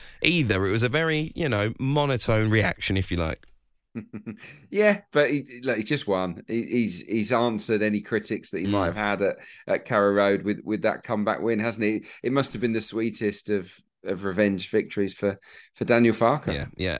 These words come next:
Speaker 1: absolutely. Okay, let's move into League One now, uh, Adrian. Shrewsbury one, Derby County nil. And as much as
Speaker 2: Mm.
Speaker 1: it's a fantastic result for Shrewsbury,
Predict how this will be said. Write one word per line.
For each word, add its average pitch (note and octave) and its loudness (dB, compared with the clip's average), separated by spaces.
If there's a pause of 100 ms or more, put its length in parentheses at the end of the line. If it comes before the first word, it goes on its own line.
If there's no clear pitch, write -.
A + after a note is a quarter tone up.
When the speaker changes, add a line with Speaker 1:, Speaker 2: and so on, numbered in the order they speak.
Speaker 1:
absolutely. G2+ -2
Okay, B2+ 0
let's E3+ 0
move F3+ 0
into D#3 0
League D3 0
One B2+ 0
now, A#2 2 (340)
uh, A#2 2
Adrian. A2 0
Shrewsbury F#3 -2
one, B2 0 (380)
Derby C#3 2
County B2 0
nil. A#2 2
And A2 0
as B2 -2
much F3 2
as G#3 6
Speaker 2:
Mm. C#3 2
Speaker 1:
it's - -2
a C3 2
fantastic C3+ 0
result B2+ 0
for C3+ -2
Shrewsbury, A2+ -2